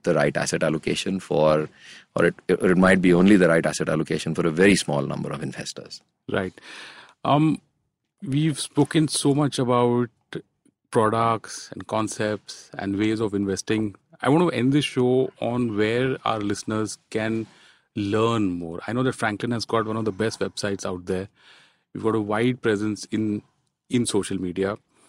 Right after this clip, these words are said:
Speaker 2: If our listeners want to find out more about your fund, the various products out there, as a manufacturer,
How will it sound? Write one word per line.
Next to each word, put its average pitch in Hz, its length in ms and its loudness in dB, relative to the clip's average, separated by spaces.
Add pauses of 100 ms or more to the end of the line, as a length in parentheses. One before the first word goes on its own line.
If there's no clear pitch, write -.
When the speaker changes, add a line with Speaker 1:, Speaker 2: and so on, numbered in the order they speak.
(600)
Speaker 2:
If 156 180 0
our 165 100 6
listeners 135 340 2
want 123 100 0
to 120 80 -4
find 110 240 -2
out 113 180 -4
more 107 460 0
about 104 420 0
your 104 220 -2
fund, 107 460 -2
the 101 80 2
various 104 320 0
products 101 360 -2
out 92 200 -10
there, 87 180 -8
as 110 140 -2
a 123 40 0
manufacturer, 107 800 -6